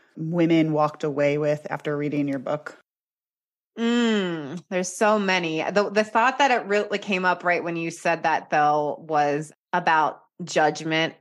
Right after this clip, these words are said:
Speaker 2: and inner judgment. I think that's such a thing that stops us so much, is that we're more worried about what other people think about us than what we think about us. And this is, you know, of course, even body image, right?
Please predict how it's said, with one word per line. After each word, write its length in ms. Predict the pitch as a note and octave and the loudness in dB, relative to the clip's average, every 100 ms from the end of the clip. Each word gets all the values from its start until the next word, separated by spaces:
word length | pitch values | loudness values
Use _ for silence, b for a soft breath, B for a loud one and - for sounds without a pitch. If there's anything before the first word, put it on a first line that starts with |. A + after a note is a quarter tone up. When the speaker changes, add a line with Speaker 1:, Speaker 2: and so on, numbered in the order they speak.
| - | -6
Speaker 2:
and 120 | D#3 | -2
inner 180 | D#3 D3+ | 0 0
judgment. 340 | D3+ D3 D#3+ | 0 0 0
I 80 | D3+ | 0
think 360 | - E3 D#3+ - | 0 -2 -2 -2
that's 280 | F#3+ E3 - | -2 0 -2
such 480 | - - E3 D#3+ F3+ | -6 0 2 2 -4
a 60 | |
thing 240 | E3+ D#3+ D#3 | -4 -4 -2
that 180 | D3+ - | -4 -2
stops 420 | E3+ C#3 - - | 0 0 0 -2
us 240 | D#3+ D3+ | -2 -4
so 300 | - D#3 D3+ | -2 0 2
much, 360 | C#3+ C#3 D#3 D#3 | 0 -2 -2 -4
is 120 | D3+ | -2
that 160 | C#3+ C#3 | 0 0
we're 140 | D3 | -2
more 500 | D#3 D3 D3 C#3+ - | -2 0 2 2 0
worried 320 | D#3 C#3+ C#3+ | -4 -4 0
about 220 | C#3+ C#3 C#3+ | 2 2 2
what 80 | |
other 260 | - D3 D3 | 0 -2 -4
people 460 | C#3+ D3 D3 C#3+ D3 | -6 -8 -6 -4 -4
think 260 | D3+ C#3 | -6 -8
about 240 | D3+ D#3 D#3+ | -2 0 2
us 300 | D#3 E3 - | 2 2 -4
than 300 | D3 C#3 C#3 | -4 -2 -2
what 200 | C#3 C#3 | -4 -4
we 220 | C#3 C#3 | -6 -6
think 320 | D3+ F3 F3 | -4 -4 -4
about 200 | F3+ F3+ | 0 2
us. 180 | F#3 F#3+ - B B B | 2 0 -6 B B B
And 120 | C4+ | 0
this 120 | F4 | 2
is, 160 | E4+ C4+ - | 0 -2 -2
you 80 | A#3+ | 0
know, 160 | G#3 | 2
of 120 | - - | 0 0
course, 280 | C4+ C4 | -2 0
even 440 | A3 G3 F#3+ - - _ _ _ _ | -2 0 -2 -8 -16 _ _ _ _
body 500 | E3+ F#3 G3 C4+ D3+ | -4 2 4 2 0
image, 500 | A#2+ D#2+ C2 - - _ b b - | -2 -6 -12 -14 -18 _ b b -6
right? 600 | E3+ E3 G3 A#3+ - | 0 2 2 -2 -6